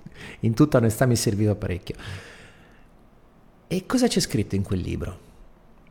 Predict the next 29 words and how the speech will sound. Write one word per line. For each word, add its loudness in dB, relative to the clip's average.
Dice, -6
cos'è 0
la -6
sega 2
mentale? -2
Sì, 0
è 2
un 2
pensiero 2
che 2
non 2
è 2
attinente 0
alla 0
realtà. -8
Perché? 0
Perché -2
noi, 4
per 0
come 4
viviamo, 0
siamo 4
portati 0
a 2
crearci 2
una 4
nostra 0
di -2
realtà. -6